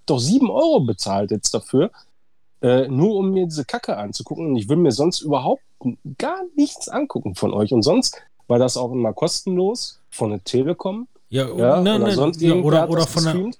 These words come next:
Speaker 2: oder
Speaker 1: Aber
Speaker 2: du
Speaker 1: jetzt
Speaker 2: hast halt
Speaker 1: hier,
Speaker 2: Geld dafür
Speaker 1: jetzt
Speaker 2: bezahlt oder hattest dann halt einen werbefreien Stream oder einen,
Speaker 1: Ja,
Speaker 2: wo
Speaker 1: eben.
Speaker 2: am Anfang einmal ein Banner kam oder so, ne?
Speaker 1: So,
Speaker 2: Und dann
Speaker 1: so ist es. Und, und das ist auch dann in Ordnung. Aber ich will nicht Werbung sehen,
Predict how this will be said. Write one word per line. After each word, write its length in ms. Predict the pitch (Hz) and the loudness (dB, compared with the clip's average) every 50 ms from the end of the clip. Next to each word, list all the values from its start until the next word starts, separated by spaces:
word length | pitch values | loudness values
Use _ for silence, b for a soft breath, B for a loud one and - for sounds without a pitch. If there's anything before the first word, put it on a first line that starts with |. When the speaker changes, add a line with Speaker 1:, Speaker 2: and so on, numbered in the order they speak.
| b b b b b | b b b b b
Speaker 2:
oder 160 | 160 151 147 | -2 2 2
Speaker 1:
Aber 120 | 151 135 | 2 4
Speaker 2:
du 60 | 131 | 2
Speaker 1:
jetzt 100 | 165 240 | 2 2
Speaker 2:
hast 180 | 151 170 - - | 0 0 0 0
halt 100 | 185 170 | 0 0
Speaker 1:
hier, 80 | 123 139 | 2 0
Speaker 2:
Geld 180 | 175 180 175 | 0 2 2
dafür 220 | 190 165 - - 143 | 0 0 0 -2 -2
Speaker 1:
jetzt 180 | 147 147 - | -2 -2 -2
Speaker 2:
bezahlt 320 | - - 143 143 160 156 165 | -4 0 0 0 0 0 -4
oder 220 | 156 156 143 123 | -4 -4 -2 -2
hattest 280 | 180 175 - 151 - - | -4 -6 -6 -8 -4 -4
dann 140 | 127 113 | -2 -2
halt 240 | 110 120 117 113 - | -2 -4 -4 -4 -6
einen 140 | 127 120 113 | -10 -8 -6
werbefreien 720 | 120 117 123 123 123 117 - - 107 104 101 101 98 98 | -6 -6 -4 -4 -4 -6 -6 -8 -6 -6 -4 -4 -4 -6
Stream 540 | 92 - - - - 110 107 110 123 147 151 B B B B B B B B | -6 -8 -12 -6 -4 -2 -2 -2 -2 -4 -6 B B B B B B B B
oder 280 | 127 135 139 143 131 | -2 0 0 0 0
einen, 180 | 123 127 131 135 | 0 0 2 4
Speaker 1:
Ja, 240 | 156 185 160 117 110 | 4 4 2 2 2
Speaker 2:
wo 60 | 120 | 2
Speaker 1:
eben. 160 | 165 170 135 - | 2 2 2 0
Speaker 2:
am 120 | 143 143 | -2 -2
Anfang 580 | - 131 156 185 208 202 - - 156 143 147 - - - - | -2 -2 -2 0 -2 -2 -2 -2 -2 -2 -2 -6 -12 -16 -8
einmal 840 | - 131 151 170 190 196 180 160 156 156 156 156 160 160 160 135 - | -4 -2 0 0 0 0 0 -2 -2 -2 -2 -2 -2 -2 -2 -2 -2
ein 220 | 147 143 139 131 | -2 0 0 0
Banner 320 | 123 127 135 139 123 113 | 0 0 0 0 -2 -2
kam 480 | 104 - - - - 92 90 87 87 90 | -2 -4 -8 -8 -8 -6 -6 -8 -10 -10
oder 300 | 90 92 90 87 90 92 | -12 -14 -14 -12 -10 -10
so, 240 | 90 92 82 85 85 | -8 -8 -10 -10 -8
ne? 160 | 87 110 143 | -6 -2 0
Speaker 1:
So, 100 | 160 - | 0 0
Speaker 2:
Und 180 | - 107 - - | 0 -2 -2 -2
dann 200 | 131 98 98 - | -2 -2 -2 0
Speaker 1:
so 160 | 123 135 139 | 0 2 2
ist 160 | 175 185 170 | 4 4 4
es. 260 | 123 101 - - - - | 4 2 0 -4 -8 -4
Und, 260 | - 160 131 131 - | 0 2 2 2 2
und 260 | - 139 127 117 - | 0 -4 -4 -2 -2
das 180 | 123 117 - - | -4 -2 -2 -2
ist 160 | 185 - - | -2 0 0
auch 240 | 165 147 143 - - | 0 0 0 0 0
dann 280 | 156 139 147 147 - | 0 0 0 -2 -4
in 220 | - - 147 135 120 | -6 -4 -4 -4 0
Ordnung. 380 | 147 175 196 - - 104 - | 0 0 2 2 0 0 0
Aber 200 | - 98 110 - | -2 -4 -4 -4
ich 260 | - 110 - 107 98 | -4 -4 -4 -2 2
will 180 | 127 160 220 220 | 2 2 4 4
nicht 360 | 202 185 196 202 180 - - | 4 4 4 4 2 0 0
Werbung 360 | - 170 220 214 165 120 107 | 2 2 2 2 2 0 0
sehen, 340 | 98 90 101 98 95 95 95 | -2 -2 -4 -4 -6 -6 -10